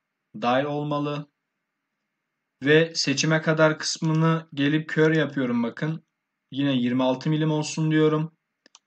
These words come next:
Metrik ona bir buçuk diş geliyorum. Sağ üstten onaylıyorum.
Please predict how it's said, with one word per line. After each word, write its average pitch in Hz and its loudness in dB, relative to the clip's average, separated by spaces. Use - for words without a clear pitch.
Metrik 143 -2
ona 151 0
bir 147 0
buçuk - -8
diş - -2
geliyorum. 139 -2
Sağ 139 0
üstten 143 -6
onaylıyorum. 110 -4